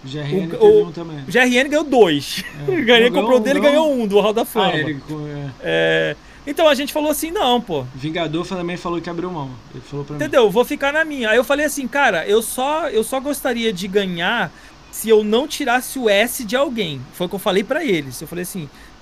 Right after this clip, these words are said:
Speaker 2: "Eu tô dentro, mas se eu tirar o S de um desses aqui", e falei o nome de todos eles, falei assim, "Se, se eu, se eu tiver no páreo pra tirar um deles, não me coloca, pode ser?"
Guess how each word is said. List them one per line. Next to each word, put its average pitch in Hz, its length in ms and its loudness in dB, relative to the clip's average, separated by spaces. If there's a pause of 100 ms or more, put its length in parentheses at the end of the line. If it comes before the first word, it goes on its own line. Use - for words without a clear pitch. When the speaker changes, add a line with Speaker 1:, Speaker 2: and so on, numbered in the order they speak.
(120)
Speaker 2:
"Eu 226 120 6
tô 320 180 -2
dentro, 220 460 -2
mas 180 200 -2
se - 380 -4
eu 349 120 -4
tirar 294 360 -2
o 285 100 -2
S 254 320 0
de 208 180 -6
um 320 160 -4
desses 302 360 -6
aqui", 240 400 -2 (240)
e 185 60 -10
falei 214 280 4
o 233 80 6
nome 202 260 -2
de 180 120 -10
todos 208 340 -4
eles, 170 500 -6 (380)
falei 185 220 2
assim, 196 160 -6
"Se, 262 160 -6
se - 220 -2
eu, 294 140 0
se - 140 -2
eu 285 60 -2
tiver 269 340 0
no 339 80 -6
páreo 208 320 2
pra 208 140 -2
tirar 220 240 0
um 220 120 0
deles, 220 360 0
não 247 200 0
me 285 100 -4
coloca, 247 460 -2
pode 226 300 2
ser?" 226 340 -2